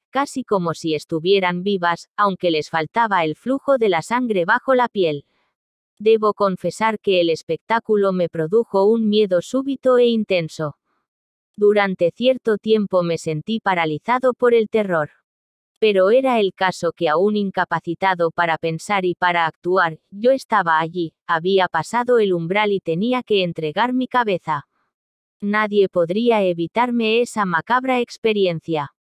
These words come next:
La situación era en verdad aterradora. Parecía que no había distancia entre la vida que había dejado atrás, del otro lado de la puerta, y la que iba a iniciar en ese momento.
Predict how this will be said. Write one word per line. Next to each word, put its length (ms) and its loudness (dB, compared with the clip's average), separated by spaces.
La 220 0
situación 720 0
era 240 0
en 120 -4
verdad 400 -2
aterradora. 800 -2
Parecía 600 2
que 160 -2
no 220 0
había 400 0
distancia 720 -2
entre 300 -4
la 160 -2
vida 320 -2
que 180 -2
había 380 0
dejado 540 -2
atrás, 440 -4
del 280 0
otro 240 0
lado 320 0
de 120 -2
la 120 -2
puerta, 520 -2
y 140 -4
la 140 0
que 160 -2
iba 320 0
a 80 -2
iniciar 480 -2
en 140 0
ese 260 -2
momento. 580 -2